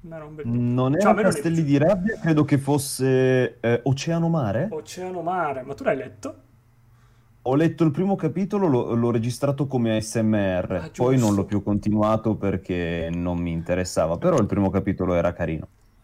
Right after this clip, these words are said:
Speaker 1: Eh, sì, boh, non è tanto il mio genere, non è tanto il mio genere, diciamo così. E c'è una storia divertente su come sono venuto in possesso di Novecento. È stato il primo libro, è stato, anzi, è stato uno dei primi libri che ho comprato a Torino, non il primo, ma uno dei primi,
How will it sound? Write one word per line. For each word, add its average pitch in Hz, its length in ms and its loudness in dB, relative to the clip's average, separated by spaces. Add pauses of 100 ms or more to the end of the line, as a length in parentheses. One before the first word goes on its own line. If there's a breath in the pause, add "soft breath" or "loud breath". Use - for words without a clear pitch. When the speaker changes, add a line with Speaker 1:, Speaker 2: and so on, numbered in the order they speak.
(180)
Speaker 1:
Eh, 151 680 2
sì, 165 220 -4
boh, 160 220 -4
non 208 160 -4
è 220 80 0
tanto 208 240 -2
il 170 60 -6
mio 147 160 -4
genere, 123 400 -12
non 151 80 -12
è 147 40 -14
tanto 147 260 -16
il 135 60 -16
mio 131 100 -16
genere, 127 320 -16
diciamo 139 200 -14
così. 143 160 -14
E 160 220 -6
c'è - 160 -8
una 175 100 -4
storia 214 320 -2
divertente 139 800 -8
su - 200 -16
come 143 260 -8
sono 143 220 -12
venuto 139 320 -14
in 135 120 -14
possesso 139 500 -10
di 131 100 -12
Novecento. 123 640 -14 (260)
È 180 100 -10
stato 147 500 -6
il 143 80 -4
primo 240 400 -4
libro, 277 680 -8 (100)
è 196 80 -6
stato, 180 260 -6
anzi, 156 300 -6
è - 20 -14
stato 190 240 -8
uno 196 100 -4
dei 190 120 -4
primi 262 240 -8
libri 156 220 -6
che 139 80 -6
ho - 20 -14
comprato 147 400 -8
a - 20 -20
Torino, 131 600 -10
non 143 180 -10
il 127 80 -14
primo, 131 320 -4
ma 123 60 -10
uno 131 200 -10
dei 131 140 -8
primi, 131 340 -16